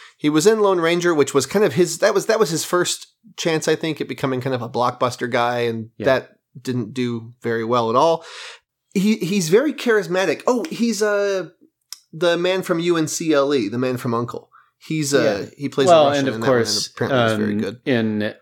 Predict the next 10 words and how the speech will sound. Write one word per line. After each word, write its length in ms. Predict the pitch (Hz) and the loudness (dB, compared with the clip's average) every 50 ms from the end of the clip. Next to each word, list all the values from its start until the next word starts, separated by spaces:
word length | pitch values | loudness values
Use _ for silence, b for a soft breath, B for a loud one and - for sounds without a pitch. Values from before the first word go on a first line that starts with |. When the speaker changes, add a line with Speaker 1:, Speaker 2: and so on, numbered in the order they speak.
| _ _ - - - - | _ _ -20 -18 -12 -8
Speaker 2:
the, 140 | 110 123 120 127 | -8 -6 -4 -4
in 80 | 110 | -6
The 60 | 101 | -6
Social 320 | 98 - 170 147 - - 95 | -4 -4 -4 -4 -4 -6 -10
Network, 320 | 85 78 - 82 78 - - - - | -10 -12 -14 -16 -16 -18 -20 -12 -6
playing 240 | - 113 104 98 92 | -6 -4 -4 -4 -2
the 80 | 135 | 0
Speaker 1:
Yes. 260 | 123 135 165 180 113 98 | 2 2 2 2 0 0
Speaker 2:
twins, 340 | 101 101 98 98 95 - - | -4 -4 -6 -6 -8 -8 -8
and 200 | 92 85 82 | -10 -12 -14